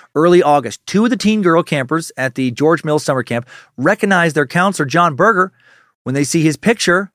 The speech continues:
at the F B I, uh, on an F B I top ten list at the local post office. They report this to the camp director, who confirms that the man on the poster is indeed his employee, and immediately he calls the F B I.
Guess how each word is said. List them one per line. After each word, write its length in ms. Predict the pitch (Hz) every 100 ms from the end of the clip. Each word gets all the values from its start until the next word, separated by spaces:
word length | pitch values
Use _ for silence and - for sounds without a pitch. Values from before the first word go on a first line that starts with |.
| _
at 120 | 131
the 120 | 135 147
F 140 | -
B 160 | 160 139
I, 200 | 139 131
uh, 100 | 139
on 100 | 139
an 80 |
F 100 | 151
B 140 | - 165
I 100 | 147
top 280 | 165 156 -
ten 180 | 208
list 280 | 202 160 -
at 60 | 156
the 80 | 139
local 180 | 135
post 280 | 131 196 190
office. 340 | 117 - - - _ _ _ _ _ _ -
They 80 |
report 400 | 120 - 202 233
this 180 | 165 185
to 80 | 151
the 80 | 147
camp 240 | 165 190
director, 440 | 151 113 - 156 185 _ _ _ -
who 100 | 120
confirms 420 | 117 151 202 185
that 60 |
the 80 | 151
man 140 | 139 131
on 60 |
the 60 | 135
poster 360 | 123 107 117
is 140 | - 110
indeed 320 | 104 143 208
his 120 | 170
employee, 460 | 127 113 101 107 147 _ _ _ _ -
and 100 | 123
immediately 480 | 123 160 202 165 135
he 160 | 196
calls 260 | 180 160 135
the 120 | 139
F 100 | 127
B 160 | 127 113
I. 220 | 95